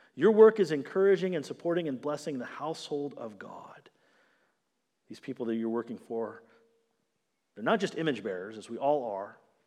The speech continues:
but they're the objects of God's redemption. They're the objects of his love just as much as you. The mercy and grace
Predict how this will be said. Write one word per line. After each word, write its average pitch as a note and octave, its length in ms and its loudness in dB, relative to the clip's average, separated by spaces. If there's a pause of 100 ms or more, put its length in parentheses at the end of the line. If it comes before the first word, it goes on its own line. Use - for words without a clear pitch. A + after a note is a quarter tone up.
(520)
but A#2+ 100 -18
they're A2+ 120 -4
the G#2+ 180 -6
objects C3 460 -2
of G2+ 120 -8
God's A2+ 260 -6
redemption. G#2 560 -8 (880)
They're B2 180 2
the B2+ 140 -2
objects C3+ 380 0
of A2+ 100 -8
his A#2+ 180 -8
love A2 440 -6
just E3 320 2
as B2+ 160 -6
much C3 260 -6
as G2+ 200 -14
you. F#2 280 -14 (280)
The A#2+ 80 -6
mercy D3+ 400 -2
and A#2+ 100 -4
grace A#2+ 380 -6